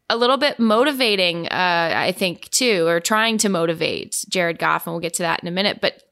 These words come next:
that's what I wanna segue into is Sean McVay did some of his own sort of mo-, maybe motivating from the podium.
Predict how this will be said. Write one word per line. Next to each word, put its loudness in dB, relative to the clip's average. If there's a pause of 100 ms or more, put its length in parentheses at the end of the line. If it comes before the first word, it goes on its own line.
that's -2
what 0
I 2
wanna -4
segue 2
into 2
is 2 (320)
Sean 2
McVay 2
did 0
some 0
of -4
his 2
own 0
sort 0
of -6
mo-, 0
maybe 0
motivating 0
from 0
the -2
podium. 0